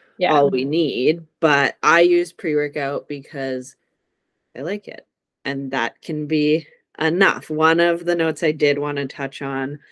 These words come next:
Speaker 2: mentioned in the voicemail, was the fact of, I don't like putting that many chemicals in my body. If you're using a product in the first place that you feel like is just straight chemicals, we should probably find a
Speaker 1: Yeah.
Speaker 2: new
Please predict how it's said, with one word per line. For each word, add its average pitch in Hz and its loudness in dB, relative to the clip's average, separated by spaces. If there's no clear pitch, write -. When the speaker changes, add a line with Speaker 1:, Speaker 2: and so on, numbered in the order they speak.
Speaker 2:
mentioned 170 2
in 156 2
the 156 0
voicemail, 143 -2
was 135 -2
the 147 -4
fact 131 -8
of, 131 -4
I 151 0
don't 143 0
like 143 -4
putting 147 -4
that 127 -2
many 139 -6
chemicals 135 -8
in 135 -8
my 117 -6
body. 107 -12
If 170 4
you're 226 10
using 185 -2
a 175 -10
product 151 -8
in 151 -8
the 135 -12
first - -10
place 151 -6
that 113 -10
you 135 -10
feel 135 -6
like 135 -6
is 147 -4
just 135 -10
straight 127 -6
chemicals, 135 -8
we 139 -8
should 131 -14
probably 135 -4
find 120 -6
a 127 -2
Speaker 1:
Yeah. 120 2
Speaker 2:
new - -12